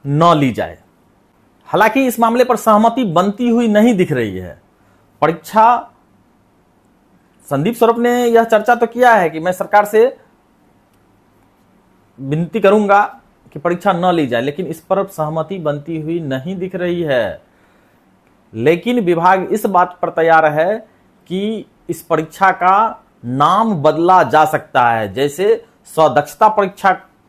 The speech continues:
की बात जो कही गई है उसको स्वदक्षता परीक्षा न कह करके विभागीय परीक्षा कही जाए, इस पर बहुत हद तक सहमति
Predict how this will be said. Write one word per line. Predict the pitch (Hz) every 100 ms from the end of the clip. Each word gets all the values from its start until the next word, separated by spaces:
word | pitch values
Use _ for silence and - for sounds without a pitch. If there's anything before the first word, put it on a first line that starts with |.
| -
की |
बात | 143 156 165
जो | 156
कही | 151 151 147
गई | 147 143
है | 143 165 214 - _ _ -
उसको | 156 - 175 196 240 247 _ _ -
स्वदक्षता | 165 254 - - 220
परीक्षा | 214 196 185 175
न | 156 175
कह | 180 156 147
करके | 151 143 170 202 240 _ _ 123
विभागीय | 143 123 143 165 185 226
परीक्षा | 214 185 - 160
कही | 151 135
जाए, | 110 101 95
इस | 156 -
पर | - 220
बहुत | 196 143 185
हद | 139 147 -
तक | 240 - _ _ -
सहमति | 151 147 160 160 240 330